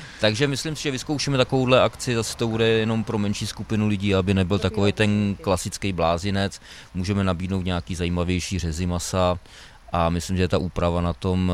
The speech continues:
Speaker 2: na tom vonícím ohni je úplně něco jinýho, než třeba ten klasický grill, kdy to maso zase jinak chutná.
Speaker 1: Pojďme k tomu jídlu, co vlastně my jsme pořád, pro ty, co tady ještě nebyli, tak, eh, vy pracujete s grillem, my jsme to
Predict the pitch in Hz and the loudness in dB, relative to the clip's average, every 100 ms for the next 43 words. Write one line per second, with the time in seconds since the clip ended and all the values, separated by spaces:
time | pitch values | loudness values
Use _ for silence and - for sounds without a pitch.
0 | 87 85 80 95 85 85 85 - 90 87 | 0 0 -2 -2 0 -2 -4 -4 -4 -2
1 | 82 82 82 82 82 82 82 82 76 78 | -2 -2 -2 -2 -2 -2 0 -2 -4 -6
2 | 80 82 - 87 82 82 80 80 80 - | -4 -4 -4 -4 -2 -2 -2 -4 -4 -6
3 | - 80 82 85 80 80 - - 90 85 | -8 -8 -6 -6 -6 -8 -8 -10 -8 -6
4 | 76 76 78 78 - - - - - 82 | -6 -6 -6 -6 -10 -18 -18 -18 -10 -8
5 | 82 87 82 78 76 - 85 82 78 - | -4 -2 -2 -4 -8 -4 -4 -4 -6 -10
6 | - 67 82 180 165 165 - 175 180 202 | -10 -10 -4 -2 0 0 2 2 2 2
7 | 208 143 120 - 151 143 131 143 - 147 | 4 4 4 4 6 6 4 0 0 0
8 | 131 139 143 160 151 - 131 147 - 139 | 0 0 4 6 6 4 0 0 -2 0
9 | 139 147 - 127 120 143 170 170 165 143 | 0 0 0 -2 2 4 6 6 2 -2
10 | - 139 131 120 113 104 131 135 143 - | 0 4 6 6 4 2 -2 2 2 2
11 | 160 160 120 131 131 120 113 127 131 | 0 0 2 2 2 2 -2 -2 -2